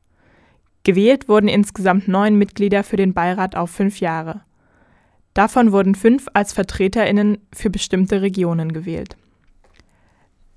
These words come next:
Danae Tesfa Gaber aus Eritrea für die Region Afrika,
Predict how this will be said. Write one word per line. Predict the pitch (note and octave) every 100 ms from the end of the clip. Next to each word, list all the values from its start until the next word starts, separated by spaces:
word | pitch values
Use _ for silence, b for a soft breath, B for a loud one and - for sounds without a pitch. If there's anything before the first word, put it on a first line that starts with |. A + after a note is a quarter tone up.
| -
Danae | G3+ G#3 G#3 A3+
Tesfa | - A3 - G3+ F#3+
Gaber | F#3 F#3 G#3+ B3
aus | G#3 -
Eritrea | G3 F#3+ - G3 A3+ B3+
für | -
die | G3+
Region | G3 F#3+ F#3 -
Afrika, | F#3 - A#3 - C#4